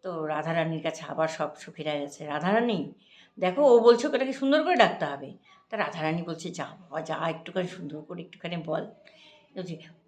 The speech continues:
"ও মাঝি ভাই, মাঝি ভাই, একটু এসো এপারে, আমাদেরকে একটু ওপার করে দাও মাঝি ভাই।"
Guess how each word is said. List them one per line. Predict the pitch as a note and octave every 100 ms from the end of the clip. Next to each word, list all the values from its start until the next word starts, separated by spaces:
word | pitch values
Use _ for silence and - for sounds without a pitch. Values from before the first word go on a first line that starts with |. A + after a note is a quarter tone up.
| G3
"ও | F#3+ G#3 G#3 A#3 C#4 G4
মাঝি | G4+ G4 - F#4+
ভাই, | F4+ G4 F#4+ F4+ F4 A#3 A3 F#3+ E3
মাঝি | E3 E3 E3 G3+
ভাই, | G#3 A3 A3 A3+ A#3+ C4 F4+ A4 - - _ _ _ _ _ -
একটু | F#3 - - B3+ C4+
এসো | G3+ - A3 B3+ C#4+
এপারে, | G3 F#3+ F#3+ G#3+ C#4+
আমাদেরকে | C4+ F3+ D#3+ D3+ D#3+ E3
একটু | G3 G3+ D4
ওপার | B3+ F#3+ A3 F3+ F3+
করে | G3+ G#3
দাও | G3+ E3+ D#3+ D#3+ E3+ G3+ D#4+
মাঝি | C#4 F3 F3+
ভাই।" | F3 E3+ E3 E3+ F#3